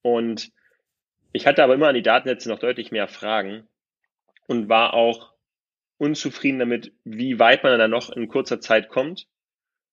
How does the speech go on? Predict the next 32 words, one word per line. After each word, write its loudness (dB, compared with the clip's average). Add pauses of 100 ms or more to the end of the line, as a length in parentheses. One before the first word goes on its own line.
und 4
aber 4
auch 2
mit -4
der 4
Repetitivität, -2
dass 0
man 0
immer 2
wieder 4
die -2
gleichen 2
Sachen 0
macht, -4 (760)
ohne 2
noch 0
tiefer -6
einsteigen -4
zu -14
können. -14 (320)
Also, 4
dass 0
man 2
immer 4
wieder 4
die, -4
an 0
der 4
Oberfläche 2
kratzt, 0
aber 4
dann 2